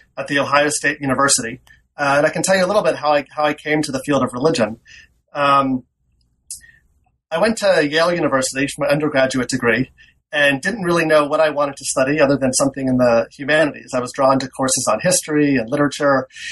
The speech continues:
And in all the various classes I took, I kept on finding myself writing papers, uh, exploring religious aspects of literature, of history.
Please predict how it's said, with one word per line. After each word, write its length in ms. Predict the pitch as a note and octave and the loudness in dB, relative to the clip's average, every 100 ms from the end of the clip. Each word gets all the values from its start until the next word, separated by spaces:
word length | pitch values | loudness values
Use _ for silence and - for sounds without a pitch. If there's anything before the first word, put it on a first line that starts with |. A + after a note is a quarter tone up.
| - _ D#3 | -16 _ -4
And 100 | D#3+ | 0
in 60 | |
all 160 | F3+ G#3 | 2 2
the 80 | F3 | 0
various 280 | F3 F3 | 0 0
classes 380 | E3+ D#3 D3+ C#3+ | 0 -2 -2 0
I 120 | C3+ - | -2 0
took, 220 | G#3+ D3+ | 0 0
I 80 | F#3 | -2
kept 240 | F3+ E3+ | -4 -4
on 120 | D#3 D3 | -2 0
finding 280 | D3+ D3 | -2 0
myself 320 | C#3+ C3+ C#3+ C3+ | -2 0 -2 -2
writing 280 | C#3 D3+ D3 | -2 0 0
papers, 640 | C#3 C#3+ C3+ C3 A#2+ - - - _ - | -2 -6 0 0 0 -4 -6 -16 _ -6
uh, 280 | C3+ B2+ B2+ | 2 2 0
exploring 520 | D3+ - D#3+ D3+ D3 | -8 -4 0 2 0
religious 320 | C#3+ D#3+ - | -2 -4 -2
aspects 600 | C3+ C#3 - B2 A2+ - | 0 0 0 -2 -6 -8
of 120 | A#2+ | -6
literature, 440 | C#3 C#3+ C3+ C#3+ B2+ | 0 0 0 0 0
of 120 | A2 | 0
history. 640 | C#3+ - C#3 C3 B2 B2 | -2 -4 0 0 0 -2